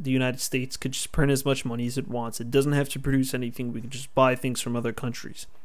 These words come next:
And it's become a mainstream, uh, philosophical idea now, uh, f-, a-, an economic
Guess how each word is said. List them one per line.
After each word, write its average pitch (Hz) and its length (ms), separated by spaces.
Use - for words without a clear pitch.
And 143 120
it's 131 100
become 139 520
a 139 180
mainstream, 139 1080
uh, 120 220
philosophical 127 840
idea 123 400
now, 110 300
uh, 127 140
f-, - 200
a-, - 200
an 135 280
economic 135 640